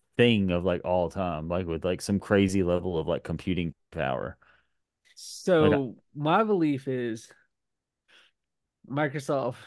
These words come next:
Speaker 2: you know, 'cause all this came out through the F T C trial.
Speaker 1: Yeah.
Speaker 2: I believe Microsoft took a look at that document and said, "You know what? We don't wanna actually come out with, like, an Xbox Series X, Series S, or, you know, whatever, whatever the new name for it would be."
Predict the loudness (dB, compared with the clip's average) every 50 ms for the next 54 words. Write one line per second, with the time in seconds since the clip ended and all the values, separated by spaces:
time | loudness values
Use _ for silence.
0 | -20 -20 _ -10 -6 -2 -2 0 -2 -2 -4 -8 -12 -20 -20 -10 -4 0 2 2
1 | 2 2 0 -4 -2 -2 0 0 0 -2 -2 -2 0 0 -2 -4 -4 -8 -10 -10
2 | -10 -8 -6 -6 -6 -6 -8 -12 _ _ _ _ _ _ _ _ _ _ _ _
3 | 2 2 2 2 -2 -6 _ _ _ _ _ _ _ _ _ _ _ _ _ -2
4 | 0 2 4 4 4 6 4 2 2 2 0 0 0 0 -2 -4 -2 -2 -2 -2
5 | -2 -4 -2 -2 -2 -4 -4 -4 -4 -4 -4 -6 -6 -6 -6 -4 -2 0 0 0
6 | 2 2 2 2 0 0 0 0 2 2 2 0 -2 -2 -2 -2 -2 -2 -2 -2
7 | -2 -4 -4 -4 -6 -6 -6 -4 -4 -2 -2 -2 0 0 -2 -2 -2 -4 -6 -6
8 | -8 -8 -8 -10 _ -6 -6 -6 -2 -2 -2 -2 -2 -4 -6 -2 0 0 0 -2
9 | -4 -6 -4 -4 -4 -4 -6 -12 -14 -14 -14 -16 -16 -10 -4 -2 0 0 0 0
10 | 0 -2 -6 -8 -10 -10 -4 0 2 2 2 2 0 -2 -2 0 0 0 0 0
11 | 0 0 0 2 2 0 0 0 0 2 2 2 2 2 2 2 2 2 2 0
12 | -2 -2 -4 -4 -4 -4 -4 -4 -2 -2 -2 -2 -2 -6